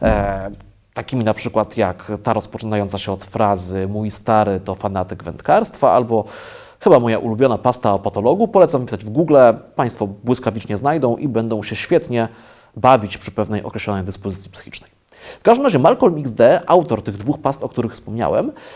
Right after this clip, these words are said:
e, zadebiutował już wcześniej książką pod tytułem Emigracja, gdzie opowiadał o losach swojego bohatera, nazwanego tak samo jak ten właśnie internetowy nick,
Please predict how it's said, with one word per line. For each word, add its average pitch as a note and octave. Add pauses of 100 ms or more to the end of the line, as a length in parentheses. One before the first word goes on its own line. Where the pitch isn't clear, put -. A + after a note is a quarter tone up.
e, B2+
zadebiutował D#3+
już D#3+
wcześniej E3+
książką D3+
pod -
tytułem A2+ (100)
Emigracja, A#2+
gdzie D#3+
opowiadał D3+
o C3
losach C#3
swojego B2
bohatera, G#2+
nazwanego C3
tak A2+
samo G#2+
jak F#2+
ten F2+
właśnie F2+
internetowy G#2
nick, F3+